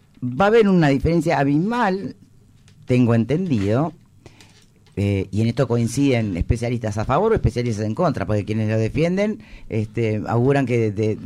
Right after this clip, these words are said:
de no aprobarse el apocalipsis y lo mismo al revés. Entonces,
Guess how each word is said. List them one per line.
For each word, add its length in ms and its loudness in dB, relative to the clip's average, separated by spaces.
de 400 -4
no 100 4
aprobarse 680 2
el 100 0
apocalipsis 680 -2
y 160 0
lo 140 0
mismo 200 2
al 80 0
revés. 280 -2
Entonces, 400 -4